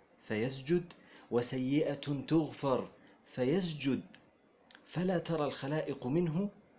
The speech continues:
الخلائق لا يدرون ماذا يحصل معه، فلا يرون منه إلا السجود. قال: حتى تنادي الخلائق بعضها بعضاً: "طوبى لهذا العبد الذي لم يعص الله قط". سبحان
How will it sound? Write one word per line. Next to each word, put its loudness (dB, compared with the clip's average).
الخلائق -4
لا 4
يدرون 2
ماذا 2
يحصل -4
معه، -4
فلا 4
يرون 4
منه 0
إلا 0
السجود. -2
قال: -2
حتى -2
تنادي 0
الخلائق 0
بعضها 0
بعضاً: -2
"طوبى 0
لهذا -4
العبد -2
الذي 6
لم 6
يعص 4
الله 2
قط". -6
سبحان -14